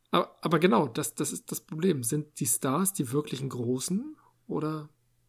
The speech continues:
gibt es viel größere, die wir einfach nicht kennen, weil sie einfach nicht so einen Drang haben, in die Öffentlichkeit zu streben oder f-, weil denen vielleicht das Handwerkszeug fehlt? Äh, ich hab ein schönes Beispiel.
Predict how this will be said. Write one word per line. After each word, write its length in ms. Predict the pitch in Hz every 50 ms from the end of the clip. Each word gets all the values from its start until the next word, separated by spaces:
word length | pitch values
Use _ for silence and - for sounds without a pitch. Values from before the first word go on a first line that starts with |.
| _ _ _
gibt 260 | - 165 156 - -
es 120 | 156 147 -
viel 260 | - - 156 147 135
größere, 520 | 120 123 139 147 151 - 165 151 160 156
die 180 | 143 151 139 131
wir 140 | 151 151 143
einfach 240 | 143 139 - 143 139
nicht 200 | 147 - - -
kennen, 320 | - 139 143 160 160 147
weil 220 | 151 147 147 147 147
sie 280 | 147 151 156 165 - - -
einfach 260 | 147 143 139 151 139
nicht 160 | 135 143 -
so 80 | - 151
einen 120 | 143 131
Drang 480 | - - 139 139 143 151 165 160 151 135
haben, 480 | 139 143 147 147 139 143 143 139 139 131 - - - - - -
in 100 | - 139
die 120 | 127 160 -
Öffentlichkeit 520 | 160 - 180 180 - - - 170 156 -
zu 120 | - -
streben 720 | 151 - - - 160 151 151 156 156 156 156 156 151 151 - - - - - - - - - _ _ _
oder 1000 | - 143 143 151 143 151 147 143 143 139 135 135 135 131 131 131 131 143 139 - - _ _ _ _ -
f-, 200 | - - - - _
weil 460 | - 180 185 220 269 190 160 147 143
denen 240 | 135 143 139 135 127
vielleicht 340 | 120 - 139 135 123 120 -
das 280 | 127 123 - - - -
Handwerkszeug 640 | 151 185 - 147 123 - - - - 123 120 117 -
fehlt? 460 | - - - - - - - - - _ -
Äh, 120 | 196 214 - - _ _
ich 140 | - 190 208
hab 120 | 220 220 -
ein 100 | 190 -
schönes 300 | - - 214 202 185 -
Beispiel. 520 | - 98 95 - - - - - - -